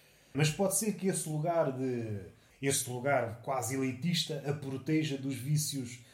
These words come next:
do capitalismo, et cetera, et cetera. Mas voltando para os livros, este lado mórbido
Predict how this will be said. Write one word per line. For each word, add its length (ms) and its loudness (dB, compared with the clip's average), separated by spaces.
do 100 -10
capitalismo, 720 -2
et 60 -4
cetera, 300 -4
et 40 -4
cetera. 260 -10
Mas 140 0
voltando 320 -2
para 160 -4
os 140 -2
livros, 340 -14
este 280 2
lado 400 0
mórbido 720 2